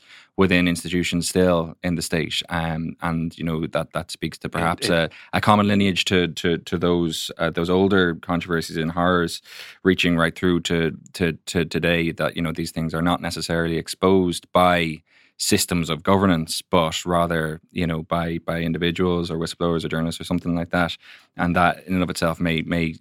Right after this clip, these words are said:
Speaker 1: may speak to an ongoing problem in,
Speaker 2: Yeah,
Speaker 1: in
Speaker 2: very,
Speaker 1: how
Speaker 2: very,
Speaker 1: we oversee
Speaker 2: very,
Speaker 1: institutions
Speaker 2: very
Speaker 1: and
Speaker 2: much
Speaker 1: systems
Speaker 2: so.
Speaker 1: in this state.
Speaker 2: Very much so. I mean, it's very, I mean, it's, it's very early days on, on, on this story, but it certainly there seems to be real concerns about things that may have been going on for far too long and checks that, that, that, that weren't there in place.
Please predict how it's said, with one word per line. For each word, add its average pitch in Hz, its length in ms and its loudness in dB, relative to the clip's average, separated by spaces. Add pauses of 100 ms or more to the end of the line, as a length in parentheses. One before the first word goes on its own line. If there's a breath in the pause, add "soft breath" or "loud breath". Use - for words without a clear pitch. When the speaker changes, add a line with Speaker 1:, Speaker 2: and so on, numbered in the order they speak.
Speaker 1:
may 85 240 0
speak - 440 -4
to 85 180 0
an 82 60 0
ongoing 87 600 -2
problem 82 580 -2
in, 80 220 -6
Speaker 2:
Yeah, 80 60 -6
Speaker 1:
in 80 60 -2
Speaker 2:
very, 117 120 2
Speaker 1:
how 82 140 4
Speaker 2:
very, 120 140 6
Speaker 1:
we 110 60 6
oversee 107 340 6
Speaker 2:
very, 87 80 2
Speaker 1:
institutions 82 520 -6
Speaker 2:
very 131 120 6
Speaker 1:
and 117 80 4
Speaker 2:
much 110 100 4
Speaker 1:
systems 95 160 0
Speaker 2:
so. - 20 -2
Speaker 1:
in 80 60 0
this 80 140 -4
state. - 100 -8
Speaker 2:
Very 123 120 4
much 113 120 6
so. 143 100 6
I - 40 8
mean, 123 120 6
it's 117 120 2
very, 123 220 6
I 113 60 4
mean, 107 200 4
it's, 104 200 2
it's 127 160 0
very 110 160 6
early 104 160 4
days 107 300 4
on, 98 240 2
on, 101 440 0
on 101 220 0
this 101 180 0
story, 107 460 4
but 98 240 -8
it 113 80 -18
certainly 117 320 -2
there 95 220 -4
seems 98 340 -8
to - 80 -8
be 90 80 -6
real 92 240 -2
concerns 98 460 -6
about 87 300 -6 (640)
things 107 160 -2
that 98 80 -4
may 101 100 -4
have 98 120 -4
been 101 120 -16
going 98 240 -8
on 98 160 -8
for 104 140 -14
far 104 220 -10
too 98 180 -14
long 101 300 -10
and 92 160 -20 (160)
checks - 300 -6
that, 95 120 -10 (400 loud breath)
that, 107 260 2
that, 104 260 2
that 117 140 4
weren't 117 220 6
there 113 120 4
in 104 60 2
place. 123 180 4